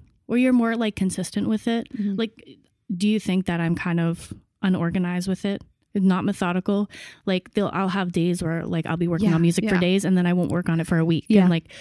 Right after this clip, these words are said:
Speaker 1: I'm definitely that kind of person.
Speaker 2: So I'm
Speaker 1: Like, I
Speaker 2: gonna
Speaker 1: get
Speaker 2: disagree.
Speaker 1: spikes.
Speaker 2: Mm-hmm. Yeah,
Speaker 1: Uh,
Speaker 2: exactly.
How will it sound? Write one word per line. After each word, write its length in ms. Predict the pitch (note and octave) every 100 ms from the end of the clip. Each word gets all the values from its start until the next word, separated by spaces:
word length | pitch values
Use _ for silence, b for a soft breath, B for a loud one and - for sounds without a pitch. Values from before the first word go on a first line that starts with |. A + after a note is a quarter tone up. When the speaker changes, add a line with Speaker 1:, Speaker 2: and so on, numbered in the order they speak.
| B B B
Speaker 1:
I'm 160 | - F3
definitely 500 | E3+ D#3+ E3 E3 E3
that 200 | F3 E3
kind 180 | - E3
of 60 |
person. 460 | E3+ F3 - F3+ G#3+
Speaker 2:
So 100 | -
I'm 120 | G3+
Speaker 1:
Like, 100 | G3+
I 40 | G3+
Speaker 2:
gonna 100 | F#3+
Speaker 1:
get 100 | G3
Speaker 2:
disagree. 300 | F3+ - D#3
Speaker 1:
spikes. 520 | F3 C3+ - - -
Speaker 2:
Mm-hmm. 200 | - G3+ F#3 _ _ _ _ _ _ _ -
Yeah, 280 | G#3+ F#3 E3+
Speaker 1:
Uh, 40 | F3+
Speaker 2:
exactly. 480 | F#3 - - F3+